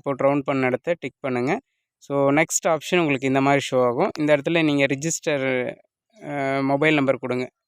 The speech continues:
மேக்ஸிமம் வந்து எஸ் பி ஓக்குள்ளே கொடுத்த நம்பர் கொடுக்கறது கொஞ்சம் பெட்டரா இருக்கும். சரிங்களா? So, அதை கொடுத்துட்டு நீங்க நெக்ஸ்ட்டுன்ற ஆப்ஷனை கொடுத்தீங்க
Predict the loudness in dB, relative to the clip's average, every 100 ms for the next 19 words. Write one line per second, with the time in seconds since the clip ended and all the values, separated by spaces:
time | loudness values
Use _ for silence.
0 | _ -8 -2 -2 0 0 2 2 4 2
1 | 2 2 0 2 -2 -2 -6 -2 0 2
2 | 2 2 0 0 -2 -4 -4 -6 -4 -2
3 | 0 0 0 -2 -4 -10 -6 -4 -4 -6
4 | -8 -16 -18 -2 2 4 2 -2 -6 -4
5 | 0 0 0 _ -20 -10 0 2 4 4
6 | 2 0 -4 -2 2 2 2 0 0 0
7 | -4 -2 0